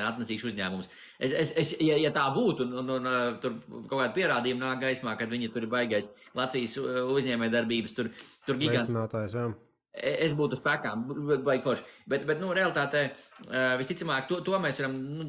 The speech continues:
Speaker 1: zināt, ka visticamāk, ka viņiem tur kaut kādas Krievu intereses ir, vai ne tā? Bet, eh, kas attiecās uz pārējiem, ir ļoti grūti pateikt. Līdz ar to cilvēkiem pēc tam ir ļoti grūti, eh, nu, vai nu atbalstīt, vai noraidīt.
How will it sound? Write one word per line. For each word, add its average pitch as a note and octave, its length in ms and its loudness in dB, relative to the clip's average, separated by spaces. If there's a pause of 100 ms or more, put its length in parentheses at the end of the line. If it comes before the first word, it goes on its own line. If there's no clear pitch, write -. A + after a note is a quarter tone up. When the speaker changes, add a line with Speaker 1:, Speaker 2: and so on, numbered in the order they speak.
Speaker 1:
zināt, C#3+ 320 -2
ka C3+ 80 -2
visticamāk, C3+ 480 -4
ka C3+ 80 -4
viņiem C3 220 0
tur - 100 -6
kaut A2 140 0
kādas - 100 -10
Krievu A#3+ 240 -2
intereses D3+ 380 -4
ir, A2+ 100 0
vai A2 80 0
ne A#2 80 0
tā? B2+ 160 0 (400)
Bet, A#2 880 2
eh, G#2+ 380 2 (100)
kas B2 160 0
attiecās C3 380 -2
uz - 20 -20
pārējiem, D3+ 600 0 (100)
ir D#3 80 -2
ļoti E3 240 2
grūti F3+ 320 0
pateikt. D#3 400 0
Līdz C3 160 -2
ar B2 160 0
to D#3+ 140 -2 (420)
cilvēkiem D3 560 0
pēc C3+ 140 -4
tam D3 100 -2
ir D#3 80 -4
ļoti D3+ 240 0
grūti, D#3 540 -4 (180)
eh, B2 560 -2 (480)
nu, E3 80 -2 (560)
vai D3+ 220 2
nu C#3+ 180 0
atbalstīt, D3 480 0
vai C3 160 2
noraidīt. G2+ 480 0